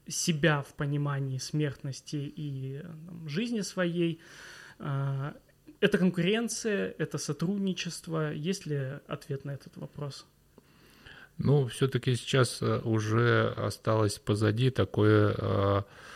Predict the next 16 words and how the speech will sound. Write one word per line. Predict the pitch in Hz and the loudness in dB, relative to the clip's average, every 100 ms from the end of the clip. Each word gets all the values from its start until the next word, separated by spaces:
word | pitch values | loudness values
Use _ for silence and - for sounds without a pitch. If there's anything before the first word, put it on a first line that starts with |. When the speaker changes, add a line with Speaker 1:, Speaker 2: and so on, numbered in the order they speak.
| - - - - | -18 -18 -14 -4
Speaker 2:
представление | 101 - 104 104 113 135 127 113 104 101 95 | -2 0 2 6 6 8 8 8 8 6 4
о | - - - | 0 -2 0
том, | 113 113 | 2 2
что, | 104 - - 98 95 92 95 98 98 95 | 2 -4 2 4 4 2 0 -2 -4 -4
э, | 98 98 - - | -6 -10 -14 -10
все | - 107 | 0 0
психологи | - 95 - 101 90 90 95 95 - - | 2 -4 0 2 2 0 -6 -8 -10 -10
атеисты, | - 107 131 151 - 143 131 127 - - - - - | -2 2 2 2 0 6 8 6 2 -20 -20 -20 -14
и, | - 101 98 95 95 | -4 2 4 4 2
э, | 95 95 98 98 98 95 92 95 | 2 0 0 -2 -2 -4 -6 -8
вот | 95 - | -12 -6
просто, | - 90 - 95 92 95 98 90 - - - | -2 -2 0 0 2 0 -2 -6 -12 -10 -4
э, | 95 95 92 92 - _ - - - | -2 0 -2 -4 -10 _ -20 -6 -4
воспринимают, | - - 95 98 95 90 | -2 0 4 4 4 2
соответственно, | - 95 - 92 - 95 92 92 | 2 2 2 2 2 2 2 2
э, | 92 92 92 92 | 0 -2 -4 -4